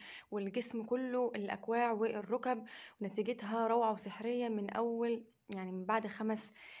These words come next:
دقايق هتجيب معاكي نتيجة روعة مهما كان جسمك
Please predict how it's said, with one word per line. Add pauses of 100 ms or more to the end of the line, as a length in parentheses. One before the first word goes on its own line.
(100)
دقايق
هتجيب
معاكي
نتيجة
روعة
مهما
كان
جسمك